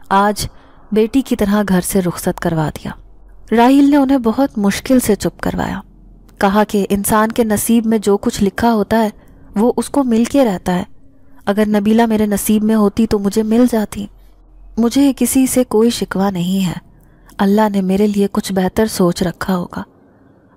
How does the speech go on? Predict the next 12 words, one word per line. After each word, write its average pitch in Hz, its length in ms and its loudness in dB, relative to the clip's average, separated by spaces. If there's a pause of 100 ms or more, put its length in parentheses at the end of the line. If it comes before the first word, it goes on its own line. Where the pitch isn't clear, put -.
गो 247 140 4
कि 294 120 0
अम्मी 254 260 4
को 262 140 2
तो 262 140 4
उसने 240 220 0
ऐसा 226 240 0
कहकर 208 380 -2
तसल्ली 196 460 0
दे 175 220 -2
दी 170 140 -6
थी, - 280 -14